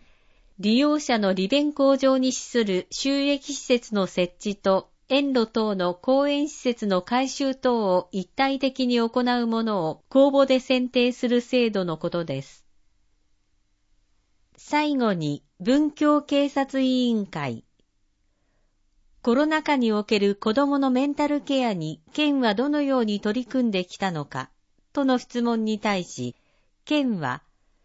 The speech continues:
例年以上に子どもの心の変化に対応するよう努めている。休業中もリモートなどでの面談や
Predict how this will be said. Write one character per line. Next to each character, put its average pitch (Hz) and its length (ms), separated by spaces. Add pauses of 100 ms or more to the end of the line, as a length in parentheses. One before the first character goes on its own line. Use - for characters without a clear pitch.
(480)
例 294 240
年 302 340
以 294 80
上 240 240
に 180 380
子 220 120
ど 262 120
も 269 140
の 262 140
心 233 380
の 269 140
変 269 240
化 247 120
に 196 140
対 254 340
応 254 140
す 247 160
る 240 160
よ 226 160
う 180 60
努 - 260
め 220 140
て - 140
い 143 140
る。 131 200 (920)
休 277 260
業 269 280
中 240 320
も 220 320 (180)
リ 233 160
モ 294 240
ー 294 40
ト 262 120
な 233 140
ど 208 120
で 190 140
の 170 140
面 214 260
談 208 260
や 190 280